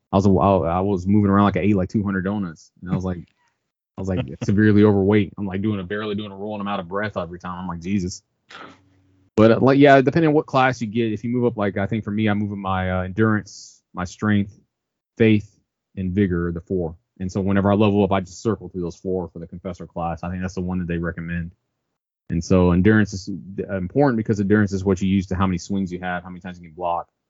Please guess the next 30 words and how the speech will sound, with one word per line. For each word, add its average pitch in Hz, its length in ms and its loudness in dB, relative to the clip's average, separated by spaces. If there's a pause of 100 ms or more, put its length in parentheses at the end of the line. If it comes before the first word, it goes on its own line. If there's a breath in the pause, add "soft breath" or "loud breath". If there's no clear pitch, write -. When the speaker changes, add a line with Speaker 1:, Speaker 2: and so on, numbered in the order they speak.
Speaker 1:
'Cause 87 100 -12
if 87 120 -4
your 95 80 2
endurance, 95 340 2
endurance 98 420 2
is 87 100 -10
low, 95 280 0
then 87 120 -6
you're 90 160 -10
gonna, 87 280 -14 (680)
you 98 80 -2
know, 95 60 0
you're 92 240 0
endur-, 92 260 0
I 92 40 0
mean, 95 140 0
you're 101 120 2
not 101 100 0
gonna, 98 140 -2
you're 98 80 -4
gonna 104 140 2
have 92 140 -4
to 90 80 -18
run 95 140 -4
away 90 360 -6 (240)
and 90 200 -6
hope 98 160 -2
you 90 100 -4
survive. 87 520 0
So, 87 340 -2